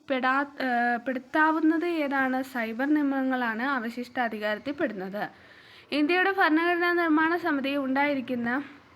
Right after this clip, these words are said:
ഏക ദളിത് വനിത ആര്? ദാശായണി വേലായുധനാണ്. ഇന്ത്യയിൽ ഒരു വ്യക്തിക്ക് പൗരത്വം നഷ്ടമാകുന്ന മൂന്ന് രീതികൾ ഏതൊക്കെയാണ്?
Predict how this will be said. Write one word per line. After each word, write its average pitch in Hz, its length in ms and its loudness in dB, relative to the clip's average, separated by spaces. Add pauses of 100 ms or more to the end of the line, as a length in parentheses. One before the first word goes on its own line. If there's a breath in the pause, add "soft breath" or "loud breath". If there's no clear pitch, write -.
(440 loud breath)
ഏക 294 280 2
ദളിത് 294 400 2
വനിത 294 340 0
ആര്? 240 360 2
ദാശായണി 247 560 0
വേലായുധനാണ്. 214 840 -4 (420 loud breath)
ഇന്ത്യയിൽ 330 280 2
ഒരു 339 120 2
വ്യക്തിക്ക് 320 540 -2
പൗരത്വം 294 560 0
നഷ്ടമാകുന്ന 285 680 0
മൂന്ന് 277 380 0
രീതികൾ 277 460 0
ഏതൊക്കെയാണ്? 247 640 -2